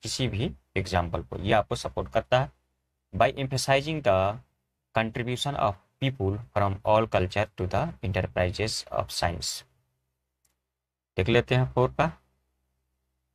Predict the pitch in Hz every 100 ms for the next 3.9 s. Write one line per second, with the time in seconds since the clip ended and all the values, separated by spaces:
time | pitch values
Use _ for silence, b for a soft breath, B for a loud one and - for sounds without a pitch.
0 | _ 127 117 151 156 147 131 123 - 135
1 | 131 123 110 117 113 - 131 143 117 107
2 | - 101 113 110 95 98 95 113 - 98
3 | 92 90 95 95 92 92 90 87